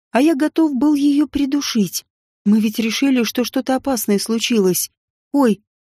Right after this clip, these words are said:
декан Шейран, вы будто беспокоились обо мне». И снова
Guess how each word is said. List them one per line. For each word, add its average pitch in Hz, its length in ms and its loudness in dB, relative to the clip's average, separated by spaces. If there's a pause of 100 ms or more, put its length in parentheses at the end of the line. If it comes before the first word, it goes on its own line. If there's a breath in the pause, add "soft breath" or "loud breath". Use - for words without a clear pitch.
декан 269 340 2
Шейран, 262 460 0
вы 302 200 2
будто 339 280 2
беспокоились 302 720 2
обо 226 180 0
мне». 220 320 2 (300)
И 262 80 -2
снова 339 420 2